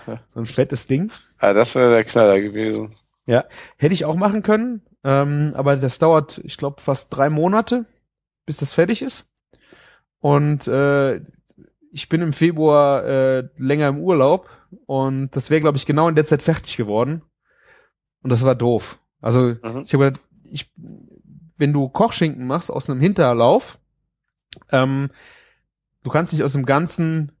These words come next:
Speaker 1: Hinterlauf, äh, Kochschinken machen. Du hast unten die Füße, die werden, ähm, für Eisbein oder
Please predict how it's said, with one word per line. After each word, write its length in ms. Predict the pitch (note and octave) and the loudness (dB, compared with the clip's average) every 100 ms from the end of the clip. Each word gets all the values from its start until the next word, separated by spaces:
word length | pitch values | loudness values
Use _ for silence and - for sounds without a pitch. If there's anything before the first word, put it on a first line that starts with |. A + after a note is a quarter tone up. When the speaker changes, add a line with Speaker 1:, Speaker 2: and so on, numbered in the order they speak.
| _ | _
Speaker 1:
Hinterlauf, 720 | C3+ C#3+ D3+ C#3 C#3 C#3 - - | -2 2 4 4 4 0 -6 -6
äh, 240 | B2+ B2 | -2 -2
Kochschinken 480 | A#2+ C#3 A#2 B2 A2 | 0 -2 0 -4 -4
machen. 180 | G#2 G#2+ | -8 0
Du 60 | A#2+ | 0
hast 120 | A#2 | 0
unten 480 | D3 - D#3+ D#3 B2+ | -4 -4 -4 -4 -4
die 80 | |
Füße, 520 | A#2+ D#3 G3 B3 D4 _ _ _ _ _ | -2 2 2 0 -4 _ _ _ _ _
die 140 | C3 B2 | -4 2
werden, 500 | C3 B2+ A#2+ A#2+ A2+ | 2 2 -4 -6 -6
ähm, 680 | A2 A2+ A2 A2 A2 G#2+ - | -4 -4 -4 -6 -8 -10 -14
für 460 | - A#2 G#2+ G#2+ | -6 -4 -2 0
Eisbein 520 | - E3+ - G3 G#3 G3 | 0 0 2 0 0 -2
oder 460 | C3 A#2 A2 A2+ | -2 0 0 -4